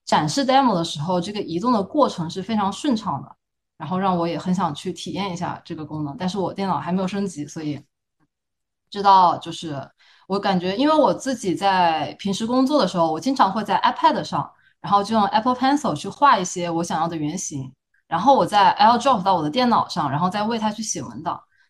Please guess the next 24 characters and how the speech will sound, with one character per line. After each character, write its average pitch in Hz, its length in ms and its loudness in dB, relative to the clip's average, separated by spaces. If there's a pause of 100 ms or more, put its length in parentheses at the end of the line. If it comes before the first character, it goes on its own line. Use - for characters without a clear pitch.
(100)
那 208 140 -2
假 190 160 0
如 160 160 -4
说 208 180 -6
这 233 140 -6
个 208 80 -4
东 190 180 -2
西 185 200 -6
能 160 160 -4
够 190 100 -2
很 180 140 -2
方 214 200 2
便 254 140 2
的 - 300 -2 (420)
让 208 160 6
我 165 80 0
从 175 140 -2
iPad 196 280 0
上 190 160 2
直 170 80 -2
接 185 120 -2
拖 285 200 2
过 302 80 4
去， - 280 -6